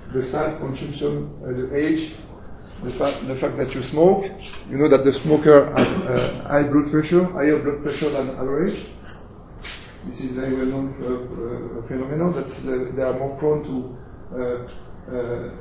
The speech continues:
brain accidents than other people because the, the pressure, the blood, their blood pressure is higher than average, right? So then this also depends on the age. When you are becoming older, your blood pressure tends to increase. Okay?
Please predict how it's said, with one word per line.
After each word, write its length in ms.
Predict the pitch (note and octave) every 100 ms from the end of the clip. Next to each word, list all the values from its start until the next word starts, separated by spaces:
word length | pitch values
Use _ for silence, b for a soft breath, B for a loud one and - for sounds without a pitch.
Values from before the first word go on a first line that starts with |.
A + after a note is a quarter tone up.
| -
brain 320 | - C#3+ C3+ C#3+
accidents 640 | - - B2+ G#2+ G2+ - -
than 160 | B2 A#2
other 180 | B2+
people 360 | B2 C3+ C3+ E3
because 320 | D#3 B2 B2+
the, 60 | B2
the 200 | A#2+ -
pressure, 380 | - - - -
the 240 | - - -
blood, 180 | B2+ B2
their 140 | B2
blood 260 | B2 C#3 C3+
pressure 300 | C3+ B2 A#2
is 120 | A#2
higher 220 | A#2+ B2 A#2+
than 160 | A#2+
average, 380 | - - - -
right? 160 | - B3+ - B B B B -
So 140 | D3+
then 260 | C3 C#3 C#3+
this 260 | C#3+ A#2
also 180 | C3+ B2+
depends 280 | C3+ C3+ C3
on 220 | B2 -
the 140 | - F3+
age. 300 | - - -
When 140 | C3+
you 140 | C3+
are 60 | B2
becoming 400 | B2+ C3 C3 -
older, 500 | C3 C3+ E3 F#3+ - - - - C3
your 100 | A#2+
blood 240 | C#3 C#3+
pressure 300 | C3 - C3+ C3+
tends 280 | B2+ B2 B2
to 120 | C3 - - -
increase. 380 | C3 - D#3 - - - - - - - - - - -
Okay? 200 | - G3+